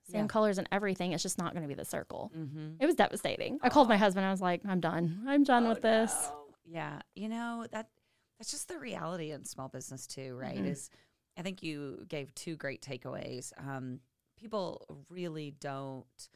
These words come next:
Speaker 2: unless they've run a small business, really don't understand sometimes the things we do that lose money, um, but we do it for the greater good or the relationship or the long
Speaker 1: Yes.
Speaker 2: term.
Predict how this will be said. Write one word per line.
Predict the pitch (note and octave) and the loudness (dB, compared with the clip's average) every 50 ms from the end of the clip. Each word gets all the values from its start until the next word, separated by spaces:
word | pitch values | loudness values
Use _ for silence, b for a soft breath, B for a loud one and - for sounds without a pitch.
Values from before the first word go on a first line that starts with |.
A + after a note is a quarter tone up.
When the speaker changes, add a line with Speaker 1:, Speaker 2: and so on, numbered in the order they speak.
| _ _ _ _ _ - | _ _ _ _ _ -10
Speaker 2:
unless | E3+ F3 F#3+ G3+ - | -8 -6 -6 -6 -6
they've | F#3+ E3+ D3+ | -8 -8 -8
run | D3+ D3 | -8 -8
a | D3 C#3+ | -8 -8
small | - C#3 C3+ | -8 -8 -6
business, | C3 C3+ C3 D#3 D3 - - | -6 -8 -8 -10 -12 -10 -10
really | D#3 D#3 | -8 -8
don't | D3+ D3+ - - | -8 -8 -10 -10
understand | C#3 C3+ C3 - - C#3 C3 C3+ C#3 | -10 -10 -10 -10 -10 -10 -10 -10 -10
sometimes | - C3+ C#3 C3 C#3 C3 C3 B2+ | -10 -12 -10 -10 -10 -12 -12 -12
the | - C3+ | -12 -14
things | B2+ - C3 C3 C3 C3 - | -12 -12 -12 -12 -10 -10 -10
we | C3+ C3 | -10 -10
do | A#2+ - C3 C3 C3 C3 B2+ B2+ C3 C3 | -10 -8 -8 -6 -6 -6 -6 -8 -8 -8
that | - C3 C3 C3 - - | -8 -8 -8 -8 -10 -10
lose | C3+ D3 D3 D3+ D#3 D3 - | -8 -6 -6 -6 -8 -8 -8
money, | D3 C#3 C3 B2+ B2+ C3 C3 C3 C3 B2 _ _ _ _ _ _ _ _ _ _ - | -8 -8 -6 -6 -8 -8 -8 -10 -12 -14 _ _ _ _ _ _ _ _ _ _ -12
um, | - C#3+ C#3+ C#3 C#3 - - C#3 | -8 -8 -6 -6 -8 -10 -12 -8
but | C#3 D#3+ - | -6 -6 -6
we | - D3+ C#3+ | -6 -8 -10
do | C3 C#3+ C#3+ D3 C#3+ | -10 -10 -8 -6 -4
it | C#3 C3+ C3 - - | -4 -4 -6 -8 -10
for | - C#3 C#3 C#3 | -12 -10 -10 -8
the | C3 C3+ | -8 -10
greater | B2+ - C#3 C#3 C3 C3 B2+ | -10 -8 -6 -6 -6 -6 -8
good | - C3+ B2+ B2+ B2+ | -8 -8 -8 -8 -8
or | B2+ | -10
the | B2 B2 | -10 -10
relationship | B2+ B2+ B2+ C3 C3 C3+ - B2+ B2 - B2+ A#2+ A#2+ C3+ | -10 -10 -8 -10 -10 -10 -10 -12 -12 -12 -12 -12 -12 -12
or | B2+ | -10
the | B2+ B2+ | -10 -10
long | B2+ C3 C3 C3 C3 C3 | -8 -8 -8 -8 -8 -6
Speaker 1:
Yes. | G#3+ F#3+ - | -4 -4 -4
Speaker 2:
term. | D3+ C#3 C3 C3 B2+ C3+ - | -4 -4 -6 -6 -8 -10 -14